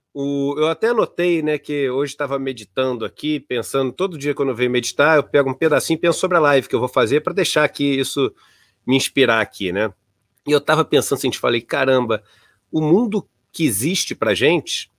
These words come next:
é o mundo que nos é contado, né?" Pra muita gente, o mundo que existe é o mundo do Jornal Nacional, é o mundo dos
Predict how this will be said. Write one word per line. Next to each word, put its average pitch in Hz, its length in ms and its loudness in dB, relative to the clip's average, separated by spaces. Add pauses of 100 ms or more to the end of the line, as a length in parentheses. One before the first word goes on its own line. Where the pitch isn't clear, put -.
é 131 80 0
o 135 60 6
mundo 165 220 0
que 202 80 0
nos 170 120 2
é 170 60 4
contado, 147 560 0
né?" 117 240 -6 (380)
Pra 113 100 2
muita 139 260 2
gente, 135 360 0
o 113 40 -4
mundo 135 220 0
que 139 160 -4
existe 120 480 -4
é 117 40 2
o 110 60 2
mundo 180 440 -2
do 214 100 -4
Jornal 185 240 6
Nacional, 180 560 4
é 110 40 -2
o 107 80 4
mundo 123 360 2
dos 113 560 0